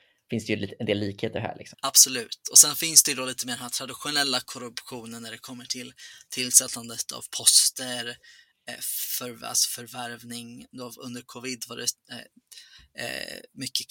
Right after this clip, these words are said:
Speaker 2: kring då, f-, eh, förvärvning av materiel för sjukvården och sånt som finns
Speaker 1: Mhm.
Speaker 2: i princip i alla länder till olika grad. Men, eh,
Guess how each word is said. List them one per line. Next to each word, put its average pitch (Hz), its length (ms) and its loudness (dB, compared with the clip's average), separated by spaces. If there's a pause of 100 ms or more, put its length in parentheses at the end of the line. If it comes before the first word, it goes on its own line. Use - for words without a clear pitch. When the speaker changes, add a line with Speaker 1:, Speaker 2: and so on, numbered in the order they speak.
Speaker 2:
kring 127 300 -8
då, - 260 -14
f-, - 380 -10
eh, 50 320 -12
förvärvning 127 560 -10
av 120 180 -14
materiel 123 680 -2
för - 100 -8
sjukvården 139 840 -4
och 131 80 4
sånt 139 300 2
som 120 320 6 (160)
finns 139 320 2
Speaker 1:
Mhm. 135 100 -6
Speaker 2:
i 120 80 -4 (100)
princip 120 300 4 (120)
i 139 360 -10 (180)
alla 156 380 2
länder 135 360 0
till 135 200 0
olika 127 500 -8 (240)
grad. 120 400 0 (420)
Men, 131 280 -6
eh, 131 60 -10